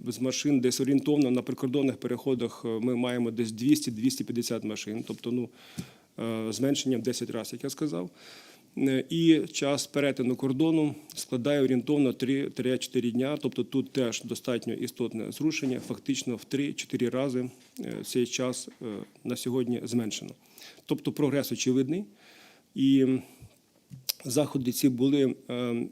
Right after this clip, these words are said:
сплановані в Україні, і шляхом достатньо наполегливого переговорного процесу е, були прийняті також нашими партнерами в країнах Європейського Союзу, і їх запровадження дозволило, власне, і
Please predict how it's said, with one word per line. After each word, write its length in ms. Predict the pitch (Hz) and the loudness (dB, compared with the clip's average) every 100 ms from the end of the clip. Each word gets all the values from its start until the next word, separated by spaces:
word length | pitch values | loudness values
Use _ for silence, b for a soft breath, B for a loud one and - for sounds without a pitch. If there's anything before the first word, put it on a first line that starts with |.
| - | -8
сплановані 540 | - 143 143 135 123 | -4 0 4 4 4
в 80 | 117 | 2
Україні, 560 | 117 127 135 165 190 135 | -2 0 2 2 0 0
і 220 | 139 135 | 0 0
шляхом 600 | - 139 123 139 131 120 - | -2 -6 -2 2 4 2 -2
достатньо 580 | - - 135 127 123 120 | -10 -4 -2 0 0 0
наполегливого 680 | 131 135 135 127 117 117 | 0 0 0 0 -2 -4
переговорного 580 | 113 123 117 131 123 117 | -4 -6 -2 0 0 -4
процесу 560 | 107 123 160 156 170 170 B B B _ _ - | -4 -2 -2 -2 -4 -10 B B B _ _ -12
е, 340 | 123 123 120 113 - 50 - - - | -6 -4 -2 -4 -8 -12 -14 -14 -14
були 280 | - 131 143 | -6 0 2
прийняті 400 | 143 143 131 120 | 2 2 2 2
також 360 | 113 131 131 113 | -2 -2 -2 -2
нашими 300 | 123 - 120 | -2 -2 -4
партнерами 580 | 123 - 135 127 120 117 | -4 -2 0 2 0 -2
в 60 | |
країнах 340 | - 127 117 117 | -2 -2 0 -2
Європейського 520 | 113 117 107 - 107 | -6 -4 -6 -6 -10
Союзу, 460 | - 123 156 - - B B B | -4 -2 -2 -4 -12 B B B
і 80 | 127 | 2
їх 120 | 139 | 2
запровадження 800 | 127 123 131 143 143 139 131 123 | 2 0 0 0 0 0 2 0
дозволило, 640 | 117 110 113 135 143 127 | -2 -6 -2 0 2 0
власне, 400 | 107 117 131 135 127 | 0 -4 -2 -4 -2
і 200 | 127 | -2